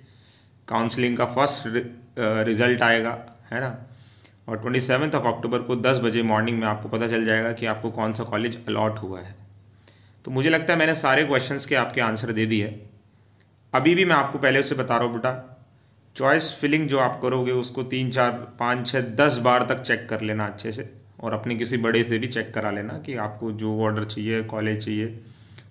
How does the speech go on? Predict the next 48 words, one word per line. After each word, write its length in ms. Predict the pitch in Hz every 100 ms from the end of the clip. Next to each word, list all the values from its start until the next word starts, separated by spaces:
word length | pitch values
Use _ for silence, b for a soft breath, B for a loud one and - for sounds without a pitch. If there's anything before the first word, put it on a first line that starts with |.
| -
वो 60 |
आपको 200 | 104 -
मिल 200 | 110 110
गया 160 | 113 123
है। 180 | 123 151 - b b b b
जो 160 | 117 147
भी 100 | 165
आपको 640 | 143 139 147 156 - - -
चाहिए 420 | 131 135 147 151
कॉलेज, 500 | 151 120 135 - - - B B B
जिसके, 380 | 113 113 123 117
जो 320 | 110 107 117
भी 60 | 113
आपको 260 | 113 110 117
लगता 240 | 110 113
है 60 | 113
कि 80 |
मुझे 200 | 113 110
ये 220 | 113 113 113
कॉलेज 280 | 113 110
मिलेगा 300 | 107 107 107
तो 100 | 107
मैं 120 | 110 107
उधर 140 | 107
जाना 220 | 104 107
चाहता 260 | 110 110 107
हूँ, 80 | 107
मेरा 160 | 110
ड्रीम 260 | 107 104 104
कॉलेज 320 | 104 107 104
है, 160 | 110 - B B B B B -
depending 340 | 107 110 110
upon 180 | 110 107
your 140 | 107
marks, 340 | 107 131 143 -
उसको 260 | 120 - 117
हायर 240 | 107 123
प्रायोरिटी 300 | 123 117 113
पे 80 | 113
डालना 280 | 107 110 123
ताकि 240 | 113 107
आपको 260 | 104 - 107
जल्दी 260 | 104 107
से 100 | 107
जल्दी 240 | 104 104 107
वो 120 | 107
मिल 200 | 117 127
जाए। 320 | 135 135 -